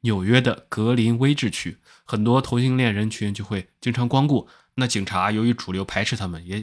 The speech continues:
比较喜欢骚扰这群人，这件事情也形成了惯例。直到一九六九年的六月二十八日，事情发生了一些变化。当时酒吧里的同性恋人群开始反抗这些歧视性的搜查或者检查等等。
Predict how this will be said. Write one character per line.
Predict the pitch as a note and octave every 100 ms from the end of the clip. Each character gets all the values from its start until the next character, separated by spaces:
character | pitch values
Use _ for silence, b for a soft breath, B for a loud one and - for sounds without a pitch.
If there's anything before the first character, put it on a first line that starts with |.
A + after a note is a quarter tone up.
| -
比 | F#2
较 | G#2
喜 | G2 -
欢 | F#2+
骚 | F#2+ - C#3+
扰 | D3 F2+ -
这 | -
群 | F#2+ -
人， | E2+ F#2+ - _ _ _
这 | -
件 | C3+ C3
事 | D#3
情 | A#2+ F#2 b -
也 | B2
形 | C3+ B2+
成 | C#3
了 |
惯 | C#3 D#3+ A2+
例。 | F2+ b b b
直 | -
到 | D3+ - - _
一 | D3+
九 | C#3 - A2 G2
六 | B2 D#3+ B2+
九 | - A2+ F#2
年 | F#2 F#2 A2
的 | B2 - _
六 | B2+ B2
月 | A#2
二 | A2+ A2+
十 | -
八 | A#2 C3 D3
日， | A#2+ - _ _ -
事 | -
情 | - F#2 -
发 | - G2
生 | G#2
了 | G2
一 | F2+
些 | G2+
变 | F#2 G2+
化。 | F2+ G2 - _ _ _ _
当 | B2+ C3
时 | B2+ B2+ - _
酒 | - G#2+
吧 | G#2+ A#2+
里 | A#2
的 | G2+ F#2+
同 | - A2
性 | A2+ B2
恋 | A2+
人 | G2 G#2
群 | - G#2
开 | A#2+
始 | A2+ G#2+ G#2+ b b
反 | - - F#2 F#2
抗 | - C3
这 | G#2
些 | A2 A#2 G#2+
歧 | - - G#2
视 | A2+ C3+ A#2
性 | - A#2 F#2+
的 | E2+
搜 | - A2
查 | A2 - G2+
或 | G#2
者 |
检 | G2 F#2
查 | F2 F#2
等 | F#2+ F#2+
等。 | F#2